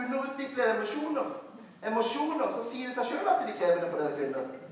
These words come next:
Nei, ja, der skjønte du hvem den mannen i sofaen med fjernkontrollen var. Og så vet jeg at når jeg sier det her, da, så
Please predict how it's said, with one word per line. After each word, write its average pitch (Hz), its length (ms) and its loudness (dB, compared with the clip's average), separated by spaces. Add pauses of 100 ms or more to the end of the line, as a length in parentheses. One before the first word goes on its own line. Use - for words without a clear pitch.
(840)
Nei, 190 160 8
ja, 220 80 12
der 233 200 8
skjønte 226 320 2
du 196 60 0
hvem 180 200 4
den 170 160 4
mannen 147 360 2
i - 100 -4
sofaen 139 320 -2
med - 120 -4
fjernkontrollen 190 580 4
var. 135 140 4 (4000)
Og - 80 -4
så 220 80 0
vet 220 200 4
jeg 254 140 8
at 202 100 6
når - 100 6
jeg - 100 2
sier 202 180 -6
det 208 100 10
her, - 140 10
da, - 80 8
så - 120 0